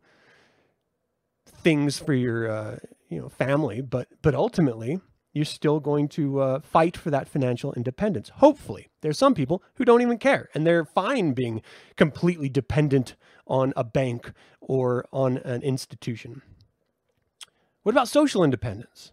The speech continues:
Is that possible? I mean, as a Satanist, it's absurd to me to think that one could, in one hand,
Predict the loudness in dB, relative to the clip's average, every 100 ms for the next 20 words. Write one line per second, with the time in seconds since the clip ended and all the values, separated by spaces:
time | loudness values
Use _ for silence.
0 | _ _ -2 0 0 -2 _ -4 -4 -2
1 | -6 -8 -10 -12 _ _ _ _ _ _
2 | _ _ _ _ _ 4 6 6 2 0
3 | 0 0 -4 -8 -14 _ -4 -4 -4 -6
4 | 2 2 2 0 -6 -8 -14 _ _ _
5 | -2 2 6 4 4 -4 2 4 4 2
6 | 2 2 -2 _ _ _ 2 6 6 6
7 | 4 -2 -4 -8